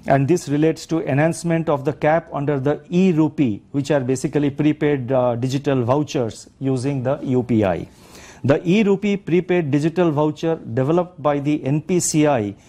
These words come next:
was launched in August twenty twenty-one. The single-use cashless payment voucher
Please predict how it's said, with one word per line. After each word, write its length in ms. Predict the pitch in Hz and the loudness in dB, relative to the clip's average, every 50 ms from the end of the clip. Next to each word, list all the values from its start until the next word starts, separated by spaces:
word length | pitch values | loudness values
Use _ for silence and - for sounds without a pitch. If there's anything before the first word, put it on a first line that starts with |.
| - - - | -20 -12 -4
was 280 | 135 147 143 131 123 | -2 -2 -2 -2 -2
launched 440 | 127 135 139 147 160 165 156 - - | -2 0 0 0 0 -2 -4 -10 -14
in 280 | - - 143 143 143 139 | -10 -6 -4 -4 -4 -2
August 680 | 139 - 131 139 143 139 151 147 - - - - - - - - - - _ - | 0 0 0 2 2 0 -2 -4 -4 -8 -14 -20 -20 -20 -20 -20 -20 -20 _ -2
twenty 340 | 143 135 135 135 151 143 139 | -2 -2 0 0 -2 -2 -2
twenty-one. 680 | 143 135 127 117 120 120 113 113 131 123 95 78 85 - _ _ _ _ _ _ _ _ _ - | -2 -2 -2 -2 -2 -2 0 0 0 0 -2 -4 -10 -18 _ _ _ _ _ _ _ _ _ -6
The 100 | 127 131 | -4 -4
single-use 640 | - - 180 202 202 214 208 202 196 202 202 190 - | -2 0 0 2 2 0 0 0 0 0 0 -2 -4
cashless 720 | - - 147 156 180 170 - - 185 175 175 165 - - - | -2 0 2 2 2 0 -4 -4 -4 -2 -2 -4 -6 -4 -2
payment 340 | 160 156 170 170 170 165 | 0 2 2 2 2 2
voucher 460 | 143 131 143 151 151 - - 170 165 | 2 2 2 0 0 -2 -4 -4 -4